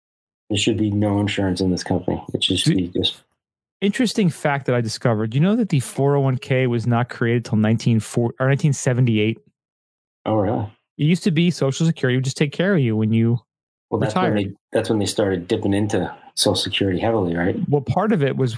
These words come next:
Speaker 2: the U S went off the gold standard in nineteen seventy-one. So the dollar wasn't backed by gold, so they could just keep printing the shit out of the dollar and keep making as much as they needed.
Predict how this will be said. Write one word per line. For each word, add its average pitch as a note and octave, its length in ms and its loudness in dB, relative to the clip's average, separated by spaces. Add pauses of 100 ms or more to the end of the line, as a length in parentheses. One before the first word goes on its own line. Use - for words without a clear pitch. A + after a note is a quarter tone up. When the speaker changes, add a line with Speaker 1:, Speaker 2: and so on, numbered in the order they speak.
(100)
Speaker 2:
the B2+ 80 0
U C3 200 2
S C#3 180 -2
went C#3 140 0
off B2+ 180 -2
the - 80 0
gold D#3+ 400 0
standard A2+ 460 0
in A2+ 80 2
nineteen A#2 320 0
seventy-one. A#2+ 760 0 (220)
So - 160 -2
the B2+ 60 0
dollar C3+ 360 0
wasn't B2 240 2
backed A#2 240 -2
by A#2 120 -2
gold, D3+ 340 -2
so A#2+ 80 -2
they A2+ 60 0
could A#2+ 100 0
just G#2+ 160 -6
keep B2 180 0
printing B2 300 0
the A#2 80 2
shit - 260 0
out A#2 120 0
of A2 60 -4
the A2+ 60 -2
dollar B2+ 320 0
and A2 100 -4
keep A#2 180 -2
making A#2 340 2
as G2+ 100 0
much A2+ 240 2
as A2+ 120 0
they A#2 100 0
needed. C#3+ 380 0